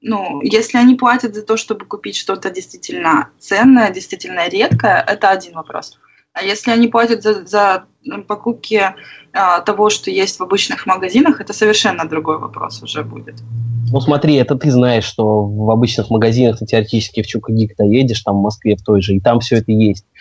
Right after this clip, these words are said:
Speaker 2: А туда ж приходят люди, которые не знают, что вообще есть такой Чукагик и есть вообще комиксы какие-то. Они приходят,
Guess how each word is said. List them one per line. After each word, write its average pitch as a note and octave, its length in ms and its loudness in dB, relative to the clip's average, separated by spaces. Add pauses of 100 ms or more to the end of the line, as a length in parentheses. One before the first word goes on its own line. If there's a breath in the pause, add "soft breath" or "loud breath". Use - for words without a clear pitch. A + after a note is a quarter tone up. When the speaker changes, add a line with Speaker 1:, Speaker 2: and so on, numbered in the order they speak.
(240 loud breath)
Speaker 2:
А - 60 -4
туда B2+ 240 0
ж D#3 60 -8
приходят C#3+ 340 0
люди, D3+ 180 4
которые A#2 320 0
не A#2+ 100 2
знают, C3+ 300 2
что - 160 -8
вообще G#2+ 260 -4
есть G#2+ 120 -4
такой G2 240 -8
Чукагик G#2 460 -6
и A2+ 80 -2
есть A2+ 240 0
вообще G2 200 -6
комиксы G2+ 460 0
какие-то. - 320 -6
Они G#2+ 160 4
приходят, B2 480 2